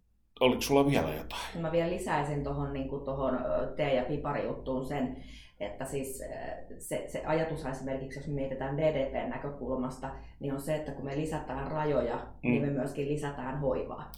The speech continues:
Speaker 1: Kyllä.
Speaker 2: Et ne kulkee aina käsi
Speaker 1: Kyllä.
Speaker 2: kädessä.
Speaker 1: Juuri näin. Joo. Tää on hyvä juttu.
Speaker 2: Mm.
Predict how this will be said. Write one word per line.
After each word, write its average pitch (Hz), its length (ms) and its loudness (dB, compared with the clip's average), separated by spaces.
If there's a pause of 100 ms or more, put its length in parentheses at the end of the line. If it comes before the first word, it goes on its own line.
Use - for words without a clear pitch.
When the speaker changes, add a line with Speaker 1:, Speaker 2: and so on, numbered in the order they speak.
Speaker 1:
Kyllä. 95 360 4
Speaker 2:
Et 147 120 -2
ne 156 60 0
kulkee 143 400 2
aina 175 300 2
käsi - 340 -6
Speaker 1:
Kyllä. 117 280 4
Speaker 2:
kädessä. 85 240 -2 (200)
Speaker 1:
Juuri 117 260 4
näin. 87 260 -2 (500)
Joo. 82 280 -6 (340)
Tää 98 160 2
on 85 120 4
hyvä 87 240 4
juttu. 73 360 -6 (480)
Speaker 2:
Mm. 196 140 -4